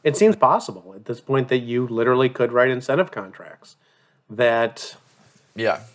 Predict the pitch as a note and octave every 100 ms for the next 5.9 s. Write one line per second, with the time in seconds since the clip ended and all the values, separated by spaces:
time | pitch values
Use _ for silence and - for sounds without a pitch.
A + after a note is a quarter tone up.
0 | - C3 C3 C3+ G#2 A2 A#2+ A2 - B2+
1 | C#3 - C3 B2 B2+ C3+ C#3 C#3+ D3+ -
2 | C#3 D3 B2 B2+ D3 D3 D3 A3+ D#3+ -
3 | A2 - B2 A#2 A#2 B2+ C#3 C#3 C3+ C3
4 | C3+ C3+ - C#3+ C#3+ C#3 C3 B2 E3+ G3
5 | C#3+ A2+ G#2+ A#2 B2 B2+ - C3+ B2+